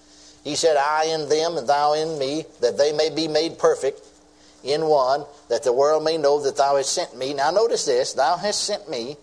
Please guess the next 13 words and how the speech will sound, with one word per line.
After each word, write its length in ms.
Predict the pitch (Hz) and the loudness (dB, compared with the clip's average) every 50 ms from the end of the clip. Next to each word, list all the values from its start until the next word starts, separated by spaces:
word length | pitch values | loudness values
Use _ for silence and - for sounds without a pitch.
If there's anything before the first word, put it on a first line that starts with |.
| - - - - - - - | -20 -20 -20 -20 -20 -20 -2
and 240 | - 127 143 151 143 | 0 0 0 0 -2
hast 320 | 127 - 147 139 127 - 110 | -2 0 0 0 0 -2 -2
loved 800 | 107 127 143 170 185 202 214 226 240 247 254 262 262 262 220 - - - - _ | 0 2 2 4 4 4 4 4 4 4 2 0 0 -2 -12 -18 -20 -20 -20 _
them 680 | 92 - - 120 170 190 208 214 220 226 233 254 262 220 - - - - - - | -18 -16 -6 -4 -4 -2 -2 -2 0 0 0 0 -2 -4 -8 -10 -20 -20 -6 0
as 280 | - 147 151 147 127 117 | 0 2 2 0 2 2
thou 260 | 156 165 185 180 156 | 2 2 4 2 2
hast 240 | 135 143 127 104 120 | 2 0 0 0 -2
loved 840 | 127 143 170 196 208 214 226 233 247 247 247 214 - - - - | 0 2 2 4 4 4 4 4 2 2 0 -2 -6 -14 -18 -10
me." 500 | 147 175 208 214 196 151 139 143 135 - - _ _ _ _ _ _ _ _ _ _ _ _ _ _ _ _ _ _ _ _ _ _ _ - _ _ _ _ _ - - - _ | -4 -2 0 0 0 -2 -6 -10 -16 -20 -20 _ _ _ _ _ _ _ _ _ _ _ _ _ _ _ _ _ _ _ _ _ _ _ -20 _ _ _ _ _ -20 -20 -6 _
And 200 | 135 151 147 139 | -2 -2 0 -2
hast 220 | 165 156 131 131 | -2 -2 -2 0
loved 920 | 143 160 175 190 208 220 233 247 254 247 196 - - - 113 113 117 135 | 2 2 4 4 4 4 4 4 2 0 -2 -8 -16 -18 -18 -14 -6 -4
them 460 | 196 220 226 233 240 254 269 285 294 | -4 -2 0 0 0 0 -2 -4 -8